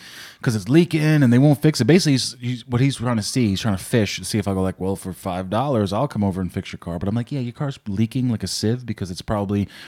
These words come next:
he points to, it's like an old rust bug. I'm like, "Yeah, it's rust. So your car, the windshield is the least of your problems. You need to take you and the car and just push it into the ocean. It's over. It's time to stop."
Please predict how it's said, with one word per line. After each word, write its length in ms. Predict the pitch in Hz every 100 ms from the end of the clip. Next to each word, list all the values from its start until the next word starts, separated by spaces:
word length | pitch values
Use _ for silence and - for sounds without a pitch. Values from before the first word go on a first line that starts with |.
| - -
he 80 |
points 300 | 127 - 110
to, 60 | -
it's 100 | 104
like 60 | 95
an 80 |
old 260 | 95 98 95
rust 220 | 92 92
bug. 100 | 110
I'm 80 | 104
like, 100 | 113
"Yeah, 120 | 123
it's 160 | 92 -
rust. 340 | 98 92 -
So 80 | 90
your 140 | 95
car, 440 | 104 127 127 120 117
the 120 | 98
windshield 360 | 120 131 127 110
is 60 |
the 80 | 101
least 160 | 104 -
of 40 |
your 80 | 92
problems. 280 | - 73 85
You 60 |
need 80 | 120
to 60 | -
take 200 | 131 117
you 220 | 131 139
and 120 | 151
the 60 | 165
car 440 | 135 98 90 92 - - - -
and 80 | 117
just 140 | 110 98
push 220 | 117 104
it 60 | 95
into 160 | 87
the 160 | 87 82
ocean. 260 | 80 - 80
It's 140 | 90
over. 360 | 113 90 73 73
It's 160 | 92 -
time 260 | 104 95
to 120 | -
stop." 280 | 170 101 78